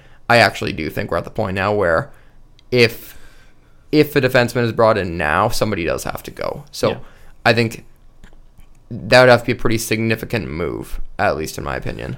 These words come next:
Speaker 2: Yeah, and I think that that's where the likes of, uh, neither Nikita Zaitsev or, uh, Patrick Marleau have to go the other way, because the Leafs, they're tied up in those salaries, and obviously they've been underperforming based on their ex-, their salary, uh, numbers. Um,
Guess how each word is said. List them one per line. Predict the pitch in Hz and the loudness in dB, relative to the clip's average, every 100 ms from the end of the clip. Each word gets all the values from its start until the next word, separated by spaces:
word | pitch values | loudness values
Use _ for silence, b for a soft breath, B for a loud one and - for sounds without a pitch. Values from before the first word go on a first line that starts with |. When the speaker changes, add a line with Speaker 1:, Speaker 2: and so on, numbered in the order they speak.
| - | -8
Speaker 2:
Yeah, | 143 120 120 | -6 -6 -6
and | 127 | -8
I | 127 | -6
think | 143 | -4
that | 135 120 | -6 -4
that's | 120 - - | -8 -8 -8
where | 127 120 117 | -6 -4 -6
the | 113 | -6
likes | 117 113 113 120 | -4 -4 -6 -6
of, | 117 117 | -6 -4
uh, | 113 113 | -4 -4
neither | 117 120 117 | -6 -6 -6
Nikita | 117 - 123 | -6 -6 -8
Zaitsev | 113 117 117 120 117 117 113 - | -4 -6 -6 -4 -2 -2 -6 -10
or, | 120 117 113 113 | -8 -6 -6 -6
uh, | 107 104 101 | -8 -10 -8
Patrick | - 123 - 117 | -6 -6 -6 -10
Marleau | 120 110 110 | -8 -8 -8
have | 107 107 - | -8 -12 -12
to | 117 | -8
go | 113 | -8
the | 113 | -6
other | 110 | -8
way, | 113 107 | -6 -8
because | 101 110 | -8 -10
the | 113 | -6
Leafs, | 117 113 - - - - | -6 -6 -10 -20 -18 -10
they're | 143 143 135 | -4 -2 -2
tied | - 139 151 | -2 -2 -2
up | 143 | -2
in | 127 | -4
those | 117 | -6
salaries, | - 131 127 120 123 | -4 -4 -4 -6 -8
and | 131 117 117 | -8 -6 -6
obviously | 117 117 110 123 | -6 -6 -6 -4
they've | 117 113 | -4 -4
been | 117 113 | -6 -6
underperforming | 113 120 117 - 131 120 117 | -8 -8 -10 -8 -8 -6 -6
based | 117 113 - | -6 -8 -10
on | 120 | -8
their | 113 | -8
ex-, | 110 - - | -10 -12 -10
their | 117 | -6
salary, | 120 117 117 113 110 104 101 | -2 -2 -2 -4 -6 -6 -8
uh, | 98 | -8
numbers. | 104 107 104 104 113 - | -8 -8 -8 -10 -12 -14
Um, | 107 110 | -14 -12